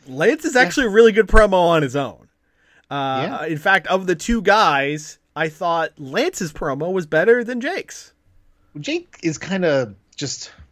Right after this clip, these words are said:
Speaker 2: old and rambly at this point.
Speaker 1: <laughs>
Speaker 2: You know, he's old man
Speaker 1: Yeah.
Speaker 2: yelling at cloud. And
Speaker 1: Yeah.
Speaker 2: sure, he's an established, a legend, legendary old man yelling at a cloud.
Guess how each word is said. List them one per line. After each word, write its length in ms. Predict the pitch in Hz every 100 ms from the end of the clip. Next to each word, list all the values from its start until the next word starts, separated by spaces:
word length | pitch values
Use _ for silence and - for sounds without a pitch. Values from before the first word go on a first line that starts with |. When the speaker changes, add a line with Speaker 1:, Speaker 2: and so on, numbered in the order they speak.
| _ _ _ _ _ -
Speaker 2:
old 260 | 151 190
and 160 | 160 120
rambly 400 | 120 135 113 101
at 100 | 95
this 180 | 104 -
point. 360 | - 101 90 -
Speaker 1:
<laughs> 1040 | 180 190 175 196 180 - 170 165 156 151
Speaker 2:
You 140 | 147
know, 400 | 160 175 175 170
he's 160 | 175 165
old 220 | - 170
man 220 | 175 165 151
Speaker 1:
Yeah. 40 |
Speaker 2:
yelling 240 | 151 143 135
at 100 | 120
cloud. 540 | - 135 120 110 -
And 80 | 127
Speaker 1:
Yeah. 200 | 104 85
Speaker 2:
sure, 300 | - 302 233
he's 200 | 135 123
an 120 | 123
established, 720 | 120 - 156 139 139 123 -
a 60 | 120
legend, 540 | 117 180 139 127 117 - _ -
legendary 480 | 175 190 160 123 120
old 220 | 123 123
man 180 | 123 113
yelling 300 | 113 110 104
at 100 | 98
a 40 |
cloud. 440 | 95 - 95 95